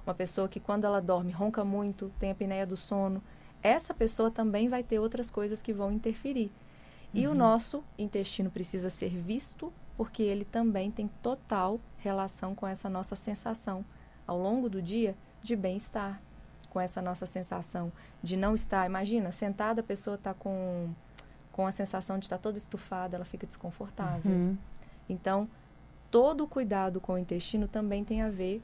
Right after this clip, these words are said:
Speaker 1: com o que o nutricionista vai conduzir ali com o paciente. Existem exames hoje que a gente avalia também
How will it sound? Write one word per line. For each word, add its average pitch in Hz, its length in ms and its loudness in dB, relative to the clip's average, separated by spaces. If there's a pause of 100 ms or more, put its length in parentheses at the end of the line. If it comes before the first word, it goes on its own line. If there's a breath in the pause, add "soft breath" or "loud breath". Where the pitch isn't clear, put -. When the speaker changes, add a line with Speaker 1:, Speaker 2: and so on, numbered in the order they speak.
(100)
Speaker 1:
com 214 300 2 (120)
o 208 60 -10
que - 160 -6
o 208 60 0
nutricionista 190 800 -4
vai 180 320 -4
conduzir 202 480 -2
ali 185 140 -2
com 196 120 -6
o 196 40 -6
paciente. 202 600 -2 (520 loud breath)
Existem 196 420 2
exames 202 480 4
hoje 196 220 2
que 196 120 -4
a - 20 -4
gente 196 220 -4
avalia 185 400 -2
também 196 440 -2